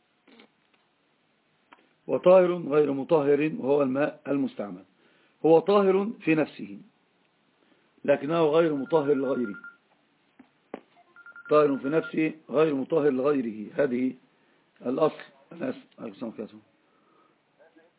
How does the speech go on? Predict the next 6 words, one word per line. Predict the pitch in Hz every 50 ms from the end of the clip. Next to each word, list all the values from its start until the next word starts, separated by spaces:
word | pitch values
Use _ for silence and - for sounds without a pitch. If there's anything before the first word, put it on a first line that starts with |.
| _ _ _ _ -
الله | - 117 110 113 120
يبارك | 113 117 110
في | 110 -
حضرتك. | 107 113 120 113 - 110 107 _ _ _ _ _ _ _ _ _ _ _ _ _ _ _ _ _ _ _ _ _ _ 117
أه، | 120 127 127
نعم. | 127 120 113 104